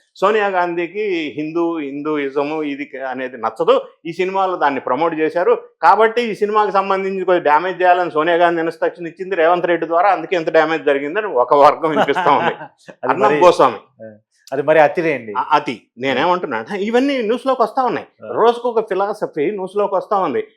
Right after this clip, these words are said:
Speaker 1: కొంతమంది వాళ్ళ ద్వారా చేపించారంటాడు, కొంతమంది వీళ్ళు చేపించారంటారు. ఎవడు ఏమి చేపించినా కూడా జరిగిన సంఘటనని హ్యాండిల్ చేసే విధానంలో సెన్సిబుల్ అంశాన్ని పబ్లిసిటీకి వినియోగించుకోకుండా హ్యాండిల్ చేసుకొని ఉండి ఉండాల్సిందనేది నా అభిప్రాయం.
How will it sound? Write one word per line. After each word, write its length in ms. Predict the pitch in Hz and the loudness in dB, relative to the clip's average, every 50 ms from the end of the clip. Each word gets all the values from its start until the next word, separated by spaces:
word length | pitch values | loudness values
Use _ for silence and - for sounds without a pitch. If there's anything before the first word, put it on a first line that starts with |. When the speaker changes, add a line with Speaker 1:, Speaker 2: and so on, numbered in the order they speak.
| _ _ - | _ _ -2
Speaker 1:
కొంతమంది 480 | 180 190 175 185 170 175 175 170 165 | -2 0 0 -4 -6 -4 -6 -6 -6
వాళ్ళ 300 | 139 127 135 156 165 170 | -2 2 2 2 2 2
ద్వారా 240 | 160 175 175 175 180 | 4 4 4 4 4
చేపించారంటాడు, 880 | 180 170 180 180 170 175 175 - 190 180 180 180 175 180 185 185 190 190 | 2 0 -2 -2 -4 -6 -6 -4 -4 -2 -2 -4 -4 -4 -4 -4 -4 -6
కొంతమంది 500 | 185 180 151 143 143 147 135 135 131 117 | -6 -6 -8 -8 -8 -8 -8 -8 -8 -8
వీళ్ళు 300 | 107 123 165 170 180 180 | -2 0 2 2 2 2
చేపించారంటారు. 840 | 175 175 175 175 170 165 - 180 170 170 165 160 175 170 165 180 175 - _ _ _ | 2 2 0 -2 -6 -6 -4 -4 -2 -2 -4 -4 -4 -4 -4 -6 -10 -12 _ _ _
ఎవడు 320 | 107 98 107 143 180 185 185 | -8 -6 -2 0 0 2 2
ఏమి 180 | 175 190 196 | 0 0 -2
చేపించినా 560 | 165 147 165 143 135 135 120 - - 131 120 | -2 0 -2 -2 -2 -2 -12 -12 -8 -6 -6
కూడా 260 | 117 117 113 107 117 120 | -4 -2 -2 0 -2 -2
జరిగిన 420 | - 120 139 156 196 220 226 208 | 2 2 2 2 2 0 0 0
సంఘటనని 760 | - 185 170 165 170 165 165 165 165 165 170 190 220 208 - 127 | -2 -4 -4 -4 -4 -6 -6 -6 -8 -8 -6 -4 -4 -4 -2 0
హ్యాండిల్ 400 | 139 156 202 214 214 220 208 190 | 0 0 0 0 -2 -4 -2 0
చేసే 260 | 190 180 180 180 165 | -2 -2 0 -4 -6
విధానంలో 680 | 151 131 127 139 135 131 127 123 123 135 170 190 190 - - _ _ _ | -6 -4 -2 -2 -2 -2 -2 -4 0 0 0 0 0 -4 -14 _ _ _
సెన్సిబుల్ 540 | 160 175 208 202 - 226 220 202 208 190 170 | -2 -2 -2 -2 -4 -4 0 2 2 2 2
అంశాన్ని 460 | 151 147 139 - - 135 123 156 185 | -2 -4 -4 -6 -4 -4 -4 -4 -4
పబ్లిసిటీకి 720 | 180 156 151 175 208 226 220 - 208 - - 190 156 165 | -4 -4 -6 -4 -6 -10 -10 -10 -12 -6 -6 -6 -6 -6
వినియోగించుకోకుండా 1000 | 151 143 147 165 170 170 160 151 139 - - - - 127 127 127 135 139 147 143 | -10 -8 -6 -2 -2 -2 -2 -2 -6 -10 -8 -2 0 0 0 0 -2 -2 -2 -2
హ్యాండిల్ 480 | 123 127 139 143 156 156 151 143 120 | 0 0 -2 -2 -4 -8 -8 -6 -4
చేసుకొని 400 | 123 139 135 - - - 147 147 | -4 -4 -4 -6 -6 -6 -6 -6
ఉండి 260 | 131 120 127 143 143 147 | -6 -8 -8 -6 -4 -4
ఉండాల్సిందనేది 840 | 147 135 127 123 123 117 104 - 127 123 117 120 117 131 160 190 | -4 -2 -2 -2 -4 -4 -6 -10 -14 -12 -10 -6 -4 -4 -4 -2
నా 80 | 180 175 | 0 0
అభిప్రాయం. 500 | 147 139 151 151 151 - 135 110 101 | 2 2 2 0 0 0 -2 -2 -2